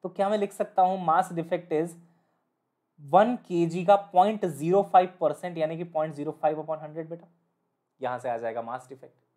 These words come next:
आ गया मास डिफेक्ट, केजी में आएगा, देखो क्योंकि वन के जी लिखा है आपने, यहां से मास डिफेक्ट आ गया। कहता है एनर्जी कितनी लिबरेट होगी? <laughs>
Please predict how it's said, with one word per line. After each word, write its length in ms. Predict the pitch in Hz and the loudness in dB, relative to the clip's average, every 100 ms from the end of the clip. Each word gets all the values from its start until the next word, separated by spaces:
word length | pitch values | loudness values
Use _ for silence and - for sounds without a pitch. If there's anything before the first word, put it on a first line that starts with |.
| _ _ _ _ _ _ _ _ _ _ _ _ - | _ _ _ _ _ _ _ _ _ _ _ _ 0
आ 100 | 170 | 2
गया 140 | 233 | 4
मास 220 | 226 220 | 4 2
डिफेक्ट, 360 | 208 208 233 - _ _ _ _ _ - | 0 -4 -4 -6 _ _ _ _ _ -2
केजी 280 | 226 233 285 | 0 2 2
में 100 | 262 | 2
आएगा, 240 | 262 247 | 2 2
देखो 240 | 185 185 170 | 0 -4 -10
क्योंकि 720 | - _ _ _ - 175 214 | -16 _ _ _ -10 -4 -2
वन 300 | 175 208 220 | 2 0 0
के 180 | 196 | -2
जी 140 | 180 202 | -2 -4
लिखा 180 | 190 208 | -4 -4
है 60 | |
आपने, 200 | 185 143 - _ _ _ _ _ | -6 -10 -20 _ _ _ _ _
यहां 200 | 151 147 | -8 -6
से 100 | 139 | -8
मास 260 | 120 127 127 | -6 -6 -8
डिफेक्ट 280 | 135 139 135 | -12 -12 -12
आ 80 | 131 | -12
गया। 140 | 139 _ _ _ _ _ - | -14 _ _ _ _ _ -8
कहता 240 | 180 175 | -6 -2
है 140 | 196 175 | -2 0
एनर्जी 300 | 139 131 135 | -2 -6 -10
कितनी 220 | 143 143 | -12 -8
लिबरेट 340 | 143 135 139 143 | -6 -4 -6 -8
होगी? 160 | 139 | -14
<laughs> 680 | 143 - 180 - - _ | -16 -20 -20 -20 -20 _